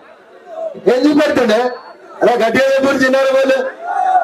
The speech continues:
ఇంత ఎండ పడితే కూడా నోట్లో మాట వెళ్తారు కదా. ఏమి ఇచ్చిండు చిన్నారంకి? పేద గాడిద గుడ్డు ఇచ్చిండు. వచ్చిండా చిన్నారంకి? వచ్చిండా? మరి పెద్ద మాటలు మాట్లాడతాడు ఆమె. ఎకరానికి పదిహేను వేలు ఇస్తా అన్నాడు,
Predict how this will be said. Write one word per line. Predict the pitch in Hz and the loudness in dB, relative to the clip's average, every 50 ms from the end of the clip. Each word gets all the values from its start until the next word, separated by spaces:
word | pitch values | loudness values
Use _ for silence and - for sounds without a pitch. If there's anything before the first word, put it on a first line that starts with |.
| - - - 202 | 0 0 0 0
ఇంత | 240 254 240 | 2 2 2
ఎండ | 262 262 262 294 285 285 | 2 2 2 2 2 2
పడితే | 285 285 277 285 | 2 2 2 2
కూడా | 285 294 285 | 2 2 2
నోట్లో | 262 277 285 269 277 269 | 2 2 2 2 2 2
మాట | 254 254 269 | 2 2 0
వెళ్తారు | 262 269 254 254 254 247 226 | 0 0 0 2 0 0 2
కదా. | 214 214 196 175 - - - - - - - - - | 0 0 0 0 -2 -4 -8 -20 -20 -20 -12 -4 0
ఏమి | - 240 269 285 302 294 | 2 2 2 2 0 0
ఇచ్చిండు | 294 320 320 311 302 | 0 0 0 0 0
చిన్నారంకి? | 294 294 285 294 302 320 320 320 311 320 302 311 285 247 196 - - - - - - - - - - | 0 0 2 2 2 2 2 0 0 0 0 0 0 0 -2 -4 -6 -10 -18 -20 -20 -20 -18 -8 -2
పేద | - 247 277 294 269 294 | 0 0 2 2 0 0
గాడిద | 294 254 240 254 285 285 302 294 294 285 285 | 0 0 0 0 0 0 0 0 0 0 0
గుడ్డు | 277 277 277 | 0 0 0
ఇచ్చిండు. | 277 269 - 254 247 240 214 196 - - - - - - - - - | -2 0 0 0 0 2 2 0 0 -2 -6 -10 -20 -20 -10 -2 -2
వచ్చిండా | 220 233 - 294 294 285 285 277 | -2 0 0 -2 0 2 2 2
చిన్నారంకి? | 269 269 269 269 277 294 294 285 302 294 294 302 311 320 302 294 294 - - - - - - - - - - - - - - 190 | 2 0 0 0 0 0 0 0 0 0 0 0 0 0 0 -4 -6 -10 -18 -20 -20 -20 -20 -20 -20 -20 -20 -20 -18 -8 -2 -2
వచ్చిండా? | 196 196 294 294 285 277 277 285 302 302 302 294 - - - - - - - - - - - - - | 0 2 2 0 0 0 0 0 0 -2 -2 -4 -6 -10 -20 -20 -16 -14 -12 -12 -10 -12 -12 -10 -6
మరి | 185 240 247 | -4 -2 0
పెద్ద | 233 247 247 269 | 0 2 2 2
మాటలు | 269 247 240 269 277 277 277 277 | 2 2 0 0 0 0 0 0
మాట్లాడతాడు | 269 269 269 269 269 262 247 254 254 247 | 0 0 0 0 0 0 0 0 2 2
ఆమె. | 247 247 233 226 214 - - - - _ _ _ _ - | 0 0 0 0 -2 -2 -6 -12 -20 _ _ _ _ -2
ఎకరానికి | - 254 254 294 285 302 302 311 311 311 311 - | 0 0 2 2 0 0 0 0 2 0 2 2
పదిహేను | 277 285 285 302 302 302 294 294 | 2 2 2 2 2 2 0 2
వేలు | 294 302 311 311 311 | 0 0 0 0 -2
ఇస్తా | 294 - 302 311 | -2 0 0 0
అన్నాడు, | 302 302 294 294 285 240 - | 2 2 0 2 0 -2 -2